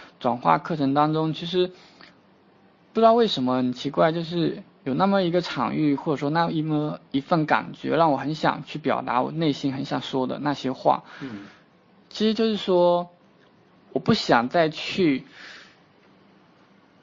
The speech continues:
Speaker 1: 坚守我那个可以不哭，或者说我可以坚守那一份对自己的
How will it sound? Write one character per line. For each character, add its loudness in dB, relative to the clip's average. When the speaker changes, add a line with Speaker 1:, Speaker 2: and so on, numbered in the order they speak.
Speaker 1:
坚 2
守 2
我 2
那 2
个 -2
可 4
以 0
不 -10
哭， -4
或 -2
者 0
说 -4
我 0
可 -4
以 2
坚 -2
守 -6
那 0
一 0
份 -2
对 0
自 -8
己 2
的 -10